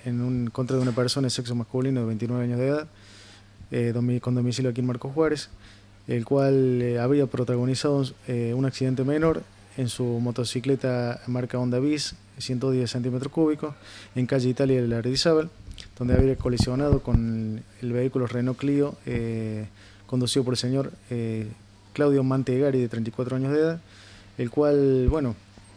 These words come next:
eh, al, como al protagonizar el, el conductor de la motocicleta este accidente, se da la fuga, eh, por lo que llama el personal policial, es interceptado por el personal policial, eh, el cual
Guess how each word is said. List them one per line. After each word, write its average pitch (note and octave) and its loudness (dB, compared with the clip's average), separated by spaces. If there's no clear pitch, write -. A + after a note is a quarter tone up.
eh, A2 -8
al, A2+ -6
como A#2+ -2
al A#2 0
protagonizar C3 0
el, A#2+ 0
el A2 -6
conductor B2+ 0
de C3+ 2
la A#2+ 0
motocicleta A#2+ -2
este A#2+ -6
accidente, C3+ -2
se - -4
da B2 0
la B2 0
fuga, D3+ 0
eh, A2 -6
por A#2+ -2
lo A#2 0
que A#2+ -6
llama C3+ 2
el A#2 0
personal B2 -4
policial, C3 -2
es C#3+ 0
interceptado B2 0
por A#2 -4
el G#2 -8
personal B2 -4
policial, C3+ -4
eh, A2+ -2
el G#2 -8
cual A#2+ 0